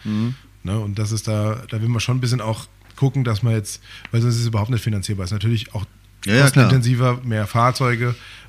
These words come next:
Speaker 2: mehr Fahrer <clears throat> und so weiter und so fort. Und dann ist natürlich die Frage, inwiefern kann man, ähm, Stadtbuskapazitäten einsparen, zum Beispiel in den Randstunden, also
Speaker 1: Mhm.
Speaker 2: jetzt machen wir mal auch mittags von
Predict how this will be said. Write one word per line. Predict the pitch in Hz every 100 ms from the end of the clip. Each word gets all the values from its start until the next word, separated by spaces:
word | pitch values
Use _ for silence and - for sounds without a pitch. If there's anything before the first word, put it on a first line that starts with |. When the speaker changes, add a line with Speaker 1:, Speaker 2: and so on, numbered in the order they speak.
| -
Speaker 2:
mehr | 104 104
Fahrer | 113 117 113 120 104
<clears throat> | 131
und | 127 107
so | 98
weiter | 98 95
und | 90
so | 87
fort. | 95 92
Und |
dann | 98 107
ist |
natürlich | 123 113 113
die | 113
Frage, | - 98 107 131 139 - - - - - -
inwiefern | 135 127 113 120 139 139
kann | - 123
man, | 127 120 131 110 - - - - - - - -
ähm, | 107 98 92 95
Stadtbuskapazitäten | - 117 120 139 - 123 123 117 104 123 131 117
einsparen, | 107 135 - 147 160 175 - - - - - -
zum | - 110
Beispiel | 107 104 113
in | 107
den | 107
Randstunden, | 101 113 135 - 143 147 156 -
also | 117 120 131
Speaker 1:
Mhm. |
Speaker 2:
jetzt | 165 -
machen | 110 107
wir | 98
mal | -
auch | 92
mittags | 123 135 151 156 -
von | - - 120 117